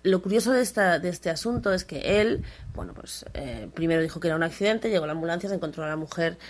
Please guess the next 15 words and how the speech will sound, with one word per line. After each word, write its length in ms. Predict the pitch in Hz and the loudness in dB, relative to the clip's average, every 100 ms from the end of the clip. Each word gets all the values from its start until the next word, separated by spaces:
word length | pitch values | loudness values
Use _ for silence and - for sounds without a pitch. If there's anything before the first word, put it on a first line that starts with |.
| - - | -20 -14
en 140 | 156 160 | -8 -4
el 200 | 151 147 | -4 -6
suelo 460 | - 185 185 190 | 2 4 6 4
con 240 | 190 160 156 | 2 -2 -2
hasta 280 | 160 - 165 | -6 -2 -2
diecisiete 720 | 165 165 165 - 175 185 185 | 0 -4 -6 -6 2 2 4
lesiones 600 | 165 156 175 180 170 175 | 0 0 2 2 2 -2
después 260 | 170 - 160 | -4 -6 -6
de 80 | 165 | -2
la 160 | 160 | -2
caída. 400 | 151 156 180 190 - | 0 0 4 2 2
Ella 300 | 170 170 160 | 2 4 2
ha 80 | |
quedado 460 | 165 156 151 156 156 | 0 -2 0 0 -2
completamente, 840 | 151 147 156 151 147 156 160 147 | -8 -12 -10 -8 -8 -6 -6 -8